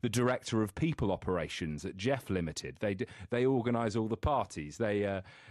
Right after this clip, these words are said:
they, they introduce us to their friendship group, and we can freeload on that and forget to do it ourselves. And if you think about male friendships,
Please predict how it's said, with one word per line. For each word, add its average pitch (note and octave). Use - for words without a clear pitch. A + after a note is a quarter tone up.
they, A#2
they A#2
introduce A#2
us B2
to C#3+
their D#3+
friendship -
group, D#2
and A#2
we C#3+
can D#3
freeload D3
on D#2+
that D#2
and C#3
forget D#3
to C#3+
do C3
it A2+
ourselves. A#2+
And A#2+
if D3
you E3+
think A#3
about C3
male G3+
friendships, -